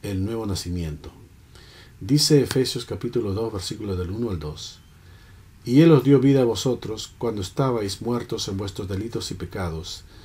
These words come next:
en los cuales anduvisteis en otro tiempo, siguiendo la corriente de este mundo, conforme al príncipe de la potestad del aire,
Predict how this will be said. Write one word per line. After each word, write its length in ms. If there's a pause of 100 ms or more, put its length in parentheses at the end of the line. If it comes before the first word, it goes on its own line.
(380)
en 160
los 180
cuales 640
anduvisteis 720
en 60
otro 220
tiempo, 500
siguiendo 580
la 120
corriente 440
de 60
este 180
mundo, 400
conforme 720
al 140
príncipe 640
de 100
la 120
potestad 400
del 140
aire, 340